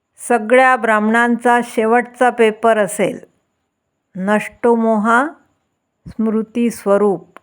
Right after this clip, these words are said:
बाबांनी मुलांना वरदान दिले, "नेहमी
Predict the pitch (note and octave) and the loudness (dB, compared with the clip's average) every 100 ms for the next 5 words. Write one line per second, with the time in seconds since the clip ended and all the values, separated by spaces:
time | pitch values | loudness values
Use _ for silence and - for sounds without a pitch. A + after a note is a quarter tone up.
0 | _ _ _ _ _ _ _ _ _ _ | _ _ _ _ _ _ _ _ _ _
1 | _ _ _ _ _ _ _ _ _ _ | _ _ _ _ _ _ _ _ _ _
2 | _ _ _ _ _ _ _ _ _ _ | _ _ _ _ _ _ _ _ _ _
3 | _ _ _ _ - G#3+ G#3+ A#3+ C#4 D4 | _ _ _ _ -2 2 2 2 0 2
4 | D4+ C#4+ C#4 C4 C4 C4+ C#4 B3 A3 F#3 | 2 2 2 2 0 2 2 2 0 0
5 | A3+ A#3 A#3+ G#3 G3 D#3 - - _ _ | 0 2 0 0 0 -2 -8 -12 _ _
6 | _ _ _ _ _ _ _ _ _ _ | _ _ _ _ _ _ _ _ _ _
7 | _ _ _ _ - G3 A#3 B3+ C4 C4 | _ _ _ _ -6 0 2 4 4 2
8 | C4+ C#4 C4+ | 2 2 -2